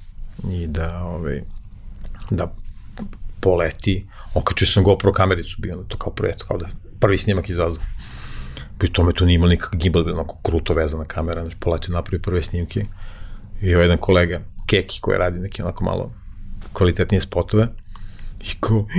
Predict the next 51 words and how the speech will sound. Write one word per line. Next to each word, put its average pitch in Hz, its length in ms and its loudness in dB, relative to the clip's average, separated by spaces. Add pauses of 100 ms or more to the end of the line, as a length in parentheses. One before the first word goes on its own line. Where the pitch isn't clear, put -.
(140)
<gasps> - 340 0
ludilo 95 400 6
si, - 280 -2
ajde, 92 200 4
snimamo 95 340 6
spot, - 320 -2
neki 87 200 0
odmah 85 180 0
snimam. 90 300 -4
Kaže, - 200 -10 (140)
"Ako 110 100 -8
si, - 200 -6
vidi 139 140 -2
na 135 80 2
što - 160 0
liči 123 300 4
ovo, 87 220 2
mislim, - 280 -6 (500)
odvratno 95 460 2
je." - 60 -4
Kao, - 140 -6
"Nema 127 240 6
veze, 139 280 6
ajde, 127 160 6
budemo 117 300 4
prvi, 98 320 2
ajde." 95 200 0 (340)
Pa - 160 -8
kao, - 160 -4
"Ajde." - 240 -2 (1000)
I - 60 -6
onda 82 120 4
smo 87 200 2
radili 95 260 6
neki 85 300 -2
prvi 92 220 4
spot - 380 0 (480)
i 80 160 2 (140)
posle 80 220 -2
toga 80 220 0
krenula 82 300 2
ludnica, 80 440 0 (240)
znači, 92 220 -6
to 95 80 0
je 85 140 0
postao 85 300 -4
opšti - 260 -6
hit, - 280 -4
ono, - 100 -10
kao, 104 140 -4
svi, - 240 -2